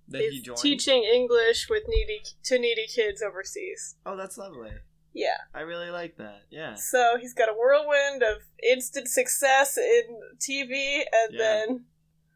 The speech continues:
Speaker 2: bad boyfriends and
Speaker 1: Friend drama.
Speaker 2: friend drama.
Speaker 1: I
Speaker 2: Yeah.
Speaker 1: like that.
Speaker 2: But
Speaker 1: That's
Speaker 2: it really feels like kind of a rounded story
Speaker 1: Yeah. I
Speaker 2: about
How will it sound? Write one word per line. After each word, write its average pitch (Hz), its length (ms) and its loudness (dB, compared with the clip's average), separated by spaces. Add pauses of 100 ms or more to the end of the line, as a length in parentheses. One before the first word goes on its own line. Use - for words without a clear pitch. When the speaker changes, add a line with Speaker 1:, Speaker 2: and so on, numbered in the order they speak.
(320)
Speaker 2:
bad 240 300 4
boyfriends 247 960 0 (100)
and 208 520 -8 (840)
Speaker 1:
Friend 131 380 -16
drama. 123 680 -14 (180)
Speaker 2:
friend 226 360 -4
drama. 220 720 -8
Speaker 1:
I - 760 -18
Speaker 2:
Yeah. 370 200 2
Speaker 1:
like - 180 -8
that. - 260 -20
Speaker 2:
But 254 80 2
Speaker 1:
That's 269 140 2
Speaker 2:
it - 20 0
really 392 240 0
feels 370 320 -6
like 349 220 0
kind 320 220 -6
of 320 60 -2
a 311 120 2
rounded 269 500 -2
story 269 680 -4
Speaker 1:
Yeah. 202 640 -12 (300)
I 160 80 -2
Speaker 2:
about 247 360 4